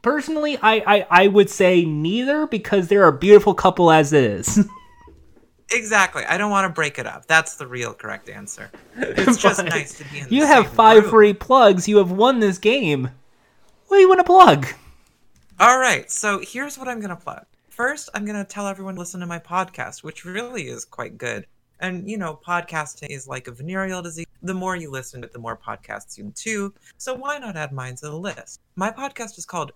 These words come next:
Speaker 2: Ephemera, E P H E M E R A. And it's all about little stories, um, tellings that have been preserved in amber by the internet.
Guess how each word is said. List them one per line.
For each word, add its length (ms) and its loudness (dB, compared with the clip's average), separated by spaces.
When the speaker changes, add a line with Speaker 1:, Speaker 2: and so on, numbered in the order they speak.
Speaker 2:
Ephemera, 640 -12
E 160 -10
P 220 -14
H 420 -16
E 200 -8
M 320 -14
E 220 -16
R 240 -8
A. 260 -18
And 100 -10
it's 120 -10
all 240 -4
about 360 -14
little 460 -8
stories, 640 -12
um, 420 -8
tellings 520 -8
that 100 -14
have 120 -16
been 180 -12
preserved 920 -14
in 240 -12
amber 480 -10
by 120 -8
the 100 -14
internet. 480 -14